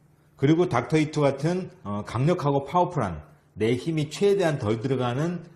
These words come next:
어, 기기를 제작해서 뭐 보급도 하고 또 저도 그걸 치료를 하고, 특히 닥터 이투 같은 거 지금 없으면 이제 막 치료하기 너무 힘들어요.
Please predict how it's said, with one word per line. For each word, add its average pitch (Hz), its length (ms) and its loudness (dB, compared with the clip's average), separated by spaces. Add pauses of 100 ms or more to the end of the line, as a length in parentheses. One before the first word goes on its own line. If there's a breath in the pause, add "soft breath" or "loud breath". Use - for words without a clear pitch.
(160)
어, 98 180 -8
기기를 127 340 0
제작해서 110 800 -2 (200 loud breath)
뭐 101 120 -12
보급도 131 400 0
하고 135 580 0 (120)
또 165 80 -2
저도 170 240 4
그걸 127 260 0
치료를 127 320 -6
하고, 95 300 -8 (680 soft breath)
특히 - 180 -4
닥터 175 260 0
이투 170 160 2
같은 160 220 0
거 143 680 0
지금 143 280 -2
없으면 117 380 -2
이제 113 240 0
막 - 360 -8
치료하기 160 360 0
너무 92 180 -4
힘들어요. 85 260 -10